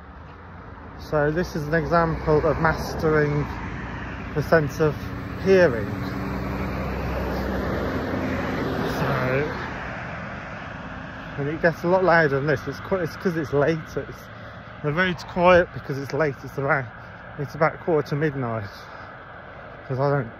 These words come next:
I don't go in till late, so I don't get to bed till late. I was watching films on Lee Sky Cinema, so I don't have Sky. I'm not posh.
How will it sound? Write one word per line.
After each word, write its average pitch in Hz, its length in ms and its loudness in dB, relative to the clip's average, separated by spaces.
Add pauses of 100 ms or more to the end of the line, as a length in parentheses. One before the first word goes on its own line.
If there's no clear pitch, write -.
(120)
I 131 120 -2
don't 135 240 -2
go 117 200 0
in 120 120 -2
till 117 180 -6
late, 113 300 -2
so - 180 -8
I - 1080 -12
don't 120 180 -6
get 113 180 -8
to 117 60 -10
bed 113 220 -4
till 120 180 -4
late. 117 420 -6 (1040)
I 139 60 -2
was 131 80 -2
watching 139 320 -2
films 131 360 0
on 127 160 -2
Lee 120 140 0
Sky 113 320 -4
Cinema, 123 500 -6
so - 180 -12 (2250)
I 143 120 -2
don't 131 180 -2
have 117 180 -4
Sky. 107 480 -6 (280)
I'm 123 140 -6
not 120 160 -8
posh. 101 200 -8